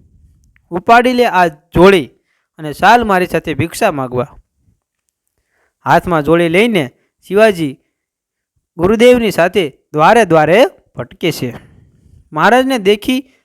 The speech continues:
નાના બચ્ચાઓ ઘરની અંદર દોડી જાય છે અને આ તમાશો જોવા પોતાના મા બાપને બોલાવી લાવે છે. અખૂટ વૈભવનો ધણી, બાદશાહોને પણ ધ્રુજાવનારો બહાદુર, અપરંપાર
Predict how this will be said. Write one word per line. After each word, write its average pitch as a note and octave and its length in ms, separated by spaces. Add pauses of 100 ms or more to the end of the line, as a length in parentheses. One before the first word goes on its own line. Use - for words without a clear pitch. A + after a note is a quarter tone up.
(140)
નાના G3+ 260
બચ્ચાઓ G#3 640 (260)
ઘરની G#3 280
અંદર G#3 220 (140)
દોડી E3 300
જાય C#3+ 200
છે B2 200 (420)
અને F3+ 220 (120)
આ G3+ 140
તમાશો G#3 520
જોવા F3 360 (520)
પોતાના B3 380
મા F3+ 220
બાપને A#3 460 (280)
બોલાવી G3+ 380
લાવે D3+ 280
છે. - 180 (1800)
અખૂટ - 380
વૈભવનો G3 480
ધણી, D3+ 420 (600)
બાદશાહોને A3 720
પણ A3+ 260
ધ્રુજાવનારો G3+ 580
બહાદુર, F3 560 (1080)
અપરંપાર G#3 720